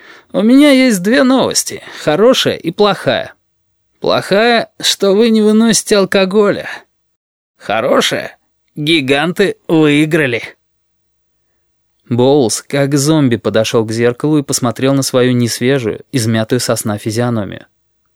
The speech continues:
«Что произошло, Фред?» «А что могло произойти? Вы не способны выдуть и бутылки текилы». «Такого не могло случиться.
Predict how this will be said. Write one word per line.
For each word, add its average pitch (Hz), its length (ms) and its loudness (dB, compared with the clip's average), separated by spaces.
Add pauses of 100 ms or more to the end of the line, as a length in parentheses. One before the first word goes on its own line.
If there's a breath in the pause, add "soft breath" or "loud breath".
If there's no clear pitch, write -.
(800)
«Что - 420 -4
произошло, 131 640 0
Фред?» - 480 -2 (520)
«А - 180 0
что 370 280 2
могло 202 360 2
произойти? 165 760 0 (280)
Вы 180 340 4
не 359 140 -2
способны 277 640 2
выдуть 254 360 0
и 233 40 0
бутылки 247 500 0
текилы». 254 600 2 (1120)
«Такого 127 460 0
не 135 140 4
могло 139 360 2
случиться. - 680 -4